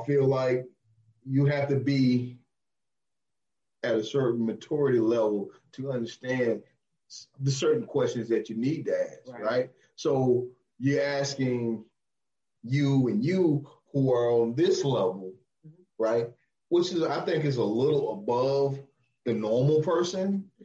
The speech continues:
Speaker 1: because they may not ask those questions
Speaker 2: Right.
Speaker 1: until somebody brings it to the table and they understand, or life experiences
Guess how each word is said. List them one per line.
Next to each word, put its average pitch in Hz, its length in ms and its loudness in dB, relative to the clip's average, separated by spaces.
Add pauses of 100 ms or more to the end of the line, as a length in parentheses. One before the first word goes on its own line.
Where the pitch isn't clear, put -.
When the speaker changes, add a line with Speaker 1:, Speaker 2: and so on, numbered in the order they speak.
(220)
Speaker 1:
because 143 220 0
they 135 120 0
may 139 180 2
not 135 220 -2 (160)
ask - 140 -4
those 113 260 0
questions - 440 -6
Speaker 2:
Right. 135 340 -12
Speaker 1:
until 139 580 0 (220)
somebody 160 560 -2
brings 139 380 0
it 127 140 -4
to 131 140 0
the - 100 -2
table 143 600 0 (300)
and 123 160 -2
they 131 160 0
understand, 131 420 -2
or 143 280 0
life 135 500 -2
experiences 127 1200 -4